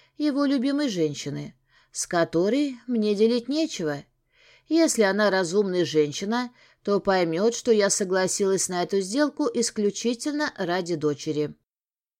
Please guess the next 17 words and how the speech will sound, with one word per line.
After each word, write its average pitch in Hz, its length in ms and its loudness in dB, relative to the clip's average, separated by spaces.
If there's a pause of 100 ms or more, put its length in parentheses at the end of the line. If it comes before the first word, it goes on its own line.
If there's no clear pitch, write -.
(300)
И 277 180 2
последнее 254 800 4
условие 175 600 0
Сторма. 151 640 -2 (600)
Я 190 280 2
покину 165 440 0
дочь, 202 460 0 (220)
когда 254 360 0
рожу 196 480 2
ему 226 300 0
сына. 226 500 -2 (720)
Но 208 200 0
чтобы 190 340 2
родить, 180 540 2 (240)
надо 269 240 -4
сначала 277 500 -2
забеременеть. 180 880 -2